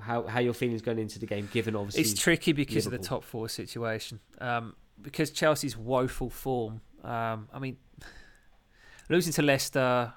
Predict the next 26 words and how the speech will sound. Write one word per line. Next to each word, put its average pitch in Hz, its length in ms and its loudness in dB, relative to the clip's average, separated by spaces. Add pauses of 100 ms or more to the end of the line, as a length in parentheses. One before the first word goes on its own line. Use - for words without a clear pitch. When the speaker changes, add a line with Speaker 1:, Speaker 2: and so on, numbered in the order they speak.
Speaker 2:
uh, 113 480 2
losing 120 320 0
to - 120 -10
Bournemouth. 107 720 -4
I 110 40 -10
think 117 160 -8
we've 117 80 -8
had 113 140 -2
a 110 120 -4 (160)
couple - 240 -6
of 113 60 -4
other 110 280 -4 (460)
shockers 120 400 -4
in 104 140 -6
there 104 180 -4
as 101 140 -8
well. 110 500 -2
Um, 110 440 -4 (340)
it's, - 200 -8
it's 120 160 -4
basically 131 520 0
put - 240 -4
us - 100 -6
back - 300 -4
into 113 280 -6
a 104 140 -4